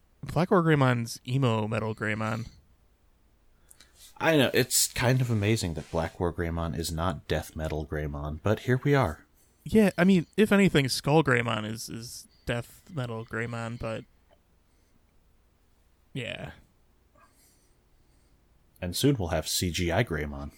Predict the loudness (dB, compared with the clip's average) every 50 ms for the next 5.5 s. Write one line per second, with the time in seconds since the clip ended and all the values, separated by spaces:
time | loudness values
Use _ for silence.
0 | _ _ _ _ _ _ _ _ _ _ _ _ _ _ _ _ _ _ _ _
1 | -2 4 6 6 6 6 6 2 2 0 -2 -14 -20 _ _ -2 -2 -2 0 2
2 | 2 4 4 6 6 4 4 2 _ _ _ -20 -20 -20 _ _ _ 0 0 2
3 | 4 6 6 6 6 4 -4 -4 0 2 4 4 6 4 4 4 4 2 2 0
4 | -4 -6 -10 -10 -12 -16 -20 _ -20 _ _ _ _ _ _ _ _ _ -6 -4
5 | -2 -2 -2 -2 -4 -4 -4 -6 -6 -8